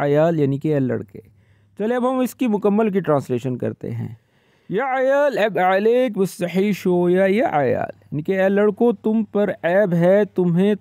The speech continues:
تھوڑی شرم آنی چاہیے اے لڑکو، ٹھیک ہے۔ "اب علیک مستحی شویہ" یعنی کہ تم پر عیب ہے یا تم غلط کر رہے ہو، تمہیں تھوڑی سی شرم آنی چاہیے، ٹھیک ہے۔ اور یہ لفظ اکثر بولا جاتا ہے جب کوئی شخص آپ کو تنگ کر رہا ہو یا آپ کے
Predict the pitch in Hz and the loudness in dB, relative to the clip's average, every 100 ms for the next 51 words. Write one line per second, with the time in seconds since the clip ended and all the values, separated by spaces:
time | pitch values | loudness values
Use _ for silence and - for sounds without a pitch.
0 | - 175 175 202 190 - 175 180 196 160 | -6 -2 0 0 -2 -4 -2 0 0 0
1 | 147 160 156 - 143 143 147 170 127 139 | 0 0 -2 -2 0 0 0 0 0 0
2 | 131 113 - - - _ _ _ 123 120 | 0 -4 -8 -14 -16 _ _ _ -8 -4
3 | 156 196 294 _ _ _ _ _ _ - | -2 -2 -4 _ _ _ _ _ _ -8
4 | 208 160 170 196 214 185 170 - 170 175 | -6 -4 -2 0 -2 -2 -8 -6 -2 -2
5 | 160 180 185 151 156 175 190 - 185 180 | 0 2 2 2 2 0 -2 -2 -4 -2
6 | - 175 - 165 170 160 165 165 170 165 | -2 -2 -2 0 0 2 2 4 2 0
7 | 165 135 143 175 - 160 156 156 147 151 | -4 -2 0 0 -2 -4 0 0 2 2
8 | 147 160 233 _ _ - 180 208 202 - | 2 0 -2 _ _ -8 -4 -4 -6 -4
9 | 220 254 262 247 220 208 202 196 196 165 | -2 0 -2 -2 -4 -4 0 0 2 0
10 | 139 123 117 104 104 117 139 160 220 214 | 0 -2 -4 -6 -10 -8 -4 -2 0 2
11 | 202 226 233 226 185 196 - 240 220 190 | 2 2 2 0 -2 -6 -4 -4 0 0
12 | 196 180 175 175 185 185 175 165 185 185 | 0 0 0 2 0 0 -2 -2 -2 -2
13 | - 165 - 165 170 160 165 175 170 165 | -2 -6 -4 -6 -6 -6 -2 -2 -2 -2
14 | 160 160 165 160 160 156 160 - 165 | 0 2 2 2 2 0 -2 -2 -4